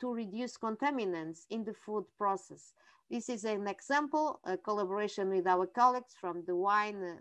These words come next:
department. And we can see here how also these, uh, sour cherry extracts and also others that we were studying at that moment that I didn't bring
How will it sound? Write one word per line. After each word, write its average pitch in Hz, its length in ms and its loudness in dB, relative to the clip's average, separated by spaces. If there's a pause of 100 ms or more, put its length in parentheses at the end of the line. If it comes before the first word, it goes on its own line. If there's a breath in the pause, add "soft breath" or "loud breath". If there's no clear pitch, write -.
department. 233 640 -4 (340 soft breath)
And 226 140 -6
we 262 80 -6
can 294 260 -4
see 294 220 -6
here 277 380 2
how 277 420 6
also 254 460 4
these, 196 280 -8
uh, 190 80 -4
sour 269 440 2
cherry 240 580 -2 (340)
extracts - 960 0
and 196 220 -4
also 220 640 0
others 214 400 2
that 190 200 -2
we 196 80 -2
were 190 140 0
studying 196 520 2
at 180 220 -2
that 220 220 -2
moment 208 380 -2
that 170 160 -6
I 175 100 0
didn't 180 260 -4
bring 208 200 -4